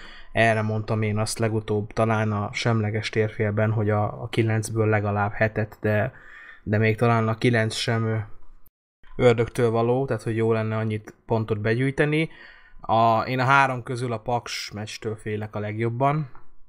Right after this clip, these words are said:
Valamiért az ő stílusuk, ö, rejti magában azt a játékot, ami nekünk nem ízlik, ez a visszaállok és bunkerfocit játszok, és arra várok, hogy az ellenfél hibázon. Egyébként érdekes, de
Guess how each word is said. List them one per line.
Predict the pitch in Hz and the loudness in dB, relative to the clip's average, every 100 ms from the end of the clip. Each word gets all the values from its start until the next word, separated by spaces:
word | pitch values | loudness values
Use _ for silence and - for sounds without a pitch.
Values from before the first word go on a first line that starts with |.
| - - _ - - | -20 -20 _ -20 -10
Valamiért | 123 123 113 113 113 117 | -2 2 2 0 -2 -2
az | 110 | -2
ő | 117 | 0
stílusuk, | 110 - 123 120 110 - 110 - - | 0 -2 -2 -2 -4 -4 -6 -6 -2
ö, | 113 110 110 113 - - - - - | 0 2 0 -2 -8 -20 -20 -20 -8
rejti | - 120 120 123 | 2 2 2 0
magában | 120 120 117 117 117 | 0 2 2 2 0
azt | 123 120 - 120 | -2 -2 -4 -2
a | 117 117 | 0 2
játékot, | 123 127 123 131 120 127 120 | 2 2 2 -2 -4 -4 -4
ami | 120 120 | -2 -2
nekünk | 123 - 120 117 117 | -2 -4 -4 -4 -4
nem | 120 123 | -2 0
ízlik, | 131 127 131 160 165 | 0 0 0 0 -2
ez | 120 113 | -4 -4
a | 113 110 110 110 | -2 0 -2 -2
visszaállok | 120 - - 113 110 110 110 - | -2 -2 2 4 4 2 0 -2
és | 110 107 - 120 | -2 -2 -4 0
bunkerfocit | 120 120 117 107 113 - 113 | 0 0 0 0 -4 -4 -4
játszok, | 110 107 - 110 | -2 -2 -4 -6
és | 107 - | -4 0
arra | 110 107 104 | 2 2 4
várok, | 107 104 104 | 2 2 0
hogy | 110 | 0
az | 104 | 2
ellenfél | 110 107 107 110 110 | 2 2 2 0 0
hibázon. | 113 117 117 123 | 0 2 2 2
Egyébként | 127 139 143 - 143 160 | 2 2 0 0 0 2
érdekes, | 147 110 104 110 110 | 2 0 -4 -6 -4
de | 120 | -4